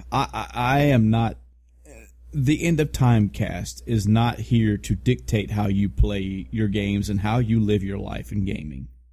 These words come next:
If you want to play, to buy a game and put every code in initially and do whatever the fuck you want without having beaten the game, hey man, it's up to you.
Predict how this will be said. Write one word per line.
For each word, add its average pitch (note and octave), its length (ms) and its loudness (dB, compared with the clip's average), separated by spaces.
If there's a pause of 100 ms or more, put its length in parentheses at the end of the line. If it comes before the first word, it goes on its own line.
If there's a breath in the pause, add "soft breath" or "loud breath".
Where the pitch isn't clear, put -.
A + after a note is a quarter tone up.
(840)
If G#2 260 0
you C3+ 300 0 (220)
want C3+ 560 2 (200)
to A2 140 0
play, G2+ 480 -4 (120)
to A#2+ 100 2
buy G#2 280 0
a G2+ 80 -2
game G2+ 640 0
and G#2+ 300 2
put B2 360 0
every A2 340 0
code A2+ 380 2
in G#2 120 2
initially G#2 460 0
and G2 100 0
do A2+ 80 2
whatever A2 200 0
the G#2 40 -4
fuck A2 280 -4
you G#2 100 -2
want G#2+ 240 -2
without A2+ 320 0
having G#2+ 280 2
beaten G#2+ 200 0
the A2+ 60 0
game, A2 300 0
hey C3+ 140 -2
man, A2+ 300 2
it's - 180 -12
up - 140 -10
to A#2 80 -2
you. G#2+ 380 -2